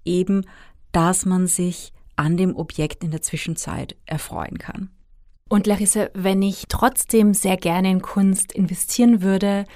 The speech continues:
Speaker 2: wollen würde, aber mich nicht genau auskenne, wo ich da, ähm, die Kunstwerke finde, was gibt's da sonst für Möglichkeiten?
Speaker 1: Also es gibt zum Beispiel auch Kunstfonds oder Sachwertfonds,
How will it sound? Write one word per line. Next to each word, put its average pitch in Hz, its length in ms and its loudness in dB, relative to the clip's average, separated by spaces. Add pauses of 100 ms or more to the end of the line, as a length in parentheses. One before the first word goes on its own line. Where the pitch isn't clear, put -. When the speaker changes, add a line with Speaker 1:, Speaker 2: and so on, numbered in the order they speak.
(120)
Speaker 2:
wollen 196 400 8
würde, 196 340 0
aber 180 180 0
mich 180 140 2
nicht 190 160 -2
genau 175 260 -2
auskenne, 175 600 -4
wo 185 160 4
ich 185 140 -4
da, 151 260 -4 (340)
ähm, 165 280 -6
die 185 100 -6
Kunstwerke 175 580 0
finde, 214 360 4
was 190 160 -2
gibt's - 220 -8
da 180 120 -4
sonst 185 300 -2
für - 120 -2
Möglichkeiten? 170 1040 -2 (1040)
Speaker 1:
Also 185 320 2
es - 240 -2
gibt - 400 0
zum 214 140 0
Beispiel 180 400 -4
auch 165 260 -4 (160)
Kunstfonds 175 1400 -2 (640)
oder 208 380 6
Sachwertfonds, 208 1600 0